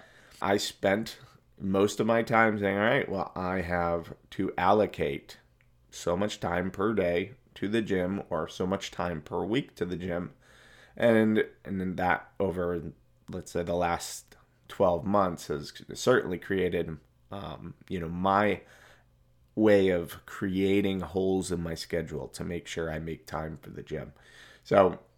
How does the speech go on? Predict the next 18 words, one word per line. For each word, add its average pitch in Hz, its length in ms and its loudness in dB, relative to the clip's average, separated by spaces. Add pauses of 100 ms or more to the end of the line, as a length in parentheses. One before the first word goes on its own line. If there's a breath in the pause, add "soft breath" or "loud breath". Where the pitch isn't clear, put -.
that, 98 220 -2
that 98 260 2
has 87 260 -4
been 90 460 -2
something, 87 580 -8
um, 80 440 -10 (180)
that, 85 260 -8
that's 87 220 -8
brought 87 260 -4
a 87 40 -4
lot 85 200 -4
of 82 80 -10
success. - 520 -4 (420 loud breath)
The - 80 6
other 170 180 6
thing, 117 260 4
too, 147 280 6
is 92 300 0